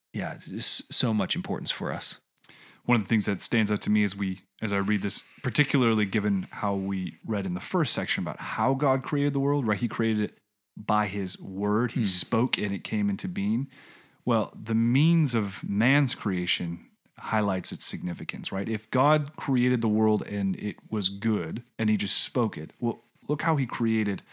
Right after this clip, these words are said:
Speaker 1: That's right.
Speaker 2: Adam. He creates him directly. God directly creates Adam. He takes the time to, to go down and gather the dust of the earth and to form it exactly how he would, and then to breathe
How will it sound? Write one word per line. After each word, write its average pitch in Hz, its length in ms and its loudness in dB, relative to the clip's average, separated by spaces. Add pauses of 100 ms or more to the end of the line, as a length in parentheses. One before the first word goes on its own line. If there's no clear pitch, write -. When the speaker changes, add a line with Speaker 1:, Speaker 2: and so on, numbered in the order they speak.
(280)
Speaker 1:
That's 98 180 -6
right. 110 100 2
Speaker 2:
Adam. 87 180 -4
He 92 80 -6
creates 127 320 2
him 110 240 2 (100)
directly. 98 680 0
God 104 320 2
directly 101 840 2
creates 104 560 0
Adam. 98 260 -2
He 101 100 -8
takes 131 260 2
the 127 80 0
time 123 260 4
to, 98 140 -2 (280)
to - 100 -6
go 113 140 0
down 117 280 6
and 92 140 -2 (520)
gather 120 440 6
the 110 120 2
dust 110 360 4
of 104 100 -2
the 104 180 2
earth 104 260 2
and 92 100 -4
to - 80 -10
form 127 540 2
it 101 80 0
exactly 107 760 -2
how 110 200 2
he 107 140 2
would, 107 280 4
and 95 120 0
then 98 120 0
to 92 60 -4
breathe 117 920 2